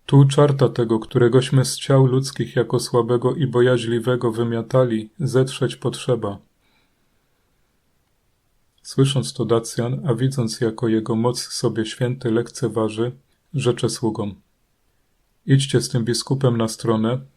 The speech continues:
a ja tu z tym młodym pogadam, a nagotujcie wszystko do męczenia naczynie”.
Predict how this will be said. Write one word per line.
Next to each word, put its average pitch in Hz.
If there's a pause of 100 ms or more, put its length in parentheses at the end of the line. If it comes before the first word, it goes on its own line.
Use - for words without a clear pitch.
(120)
a 127
ja 127
tu 127
z -
tym 120
młodym 117
pogadam, 113
a 127
nagotujcie 120
wszystko 135
do 117
męczenia 113
naczynie”. 110